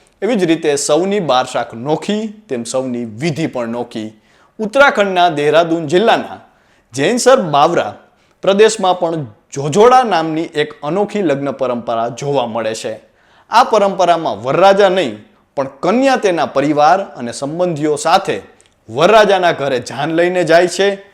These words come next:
આ સદીઓ જૂના રિવાજને સામાજિક સમાનતા, સાંસ્કૃતિક ગૌરવ અને કૌટુંબિક સ-, સન્માનનું પ્રતીક માનવામાં આવે છે.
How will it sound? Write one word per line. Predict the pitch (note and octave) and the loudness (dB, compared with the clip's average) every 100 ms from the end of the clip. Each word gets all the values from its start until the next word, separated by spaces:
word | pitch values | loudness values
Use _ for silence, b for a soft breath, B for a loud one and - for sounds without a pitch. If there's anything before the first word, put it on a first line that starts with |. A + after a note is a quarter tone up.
| b b _ | b b _
આ | A3+ | 0
સદીઓ | - G3 E3+ F3 | 0 -2 0 0
જૂના | D3+ C3+ C#3 A2+ | -2 -2 -4 -4
રિવાજને | B2+ E3+ E3+ C#3+ F#2 G2+ b b b | 0 4 4 2 -8 -14 b b b
સામાજિક | - D3 C#3 A#2+ A#2 | -6 -4 -4 -6 -8
સમાનતા, | - C3+ D#3 E3+ F3 F3 G3+ - _ _ - | -4 -4 -2 -2 2 2 2 -10 _ _ -8
સાંસ્કૃતિક | D3+ C#3 - C#3 B2+ G#2 A2+ | -4 -4 -4 -8 -8 -8 -2
ગૌરવ | C#3 E3 F3 F#3+ G3+ b b b | 2 4 2 0 -4 b b b
અને | D#3+ | -8
કૌટુંબિક | - G#3 A#3 C4+ A3+ G#3+ G#3+ | -4 -4 -2 -2 -2 -2 -6
સ-, | - - D3+ D#3 D3+ C3 | -8 -10 -10 -4 -4 -2
સન્માનનું | D#3 E3 E3+ E3 C#3+ | -2 -2 -2 -2 -6
પ્રતીક | A#2+ C3+ F3+ F3 | -4 -2 0 0
માનવામાં | E3 F3+ F3+ F3+ | -2 0 0 2
આવે | F#3 G3 | 2 2
છે. | F#3 G3+ | 0 0